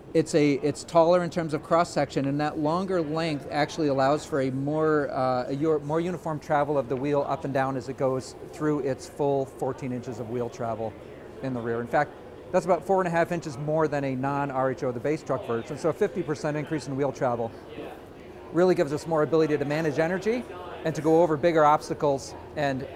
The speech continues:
keep the, uh, keep the body more steady and, uh, and go more places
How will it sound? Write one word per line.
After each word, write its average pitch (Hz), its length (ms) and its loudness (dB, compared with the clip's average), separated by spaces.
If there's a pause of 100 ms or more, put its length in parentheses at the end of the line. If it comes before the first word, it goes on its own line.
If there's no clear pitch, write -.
keep 175 220 -2
the, 147 220 2
uh, 127 180 4 (120)
keep 135 120 -6
the 156 60 0
body 147 260 2
more 139 160 0
steady 143 400 0 (300)
and, 131 340 -4
uh, 123 260 0
and 120 140 -6
go 139 140 2
more 135 140 -2
places 131 540 -6